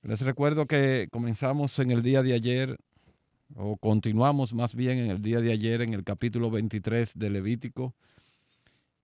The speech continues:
y comentamos el versículo cuarenta y uno. Eh, poniendo en primer orden, de primer plano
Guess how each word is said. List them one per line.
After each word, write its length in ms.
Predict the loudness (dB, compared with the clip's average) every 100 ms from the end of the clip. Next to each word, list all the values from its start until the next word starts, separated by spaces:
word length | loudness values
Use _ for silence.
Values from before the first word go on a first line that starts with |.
| _ 0
y 440 | 4 6 6 4 -4
comentamos 840 | -4 -2 0 2 2 0 -2 -8 _ _ _ _ _ _
el 220 | 2 4
versículo 600 | 4 2 2 -4 -2 -2 0
cuarenta 480 | 2 2 2 2
y 60 | 4
uno. 340 | 4 2 -2 -10 _ _ _ -20 _ _ _ -20 _ -20 _ _ _ _ _ -14
Eh, 580 | -2 2 4 4 2 -2 _ _ _ _ _ _ _ _ _ _ _ _ _ _ _ _ _ -20 -20 _ _
poniendo 720 | 6 6 6 6 4 4 2
en 240 | 0 10
primer 340 | 10 10 6
orden, 680 | 8 6 6 0 0 -4 -8
de 180 | -8 -8
primer 400 | -2 0 0 -2
plano 560 | 0 6 6 6 0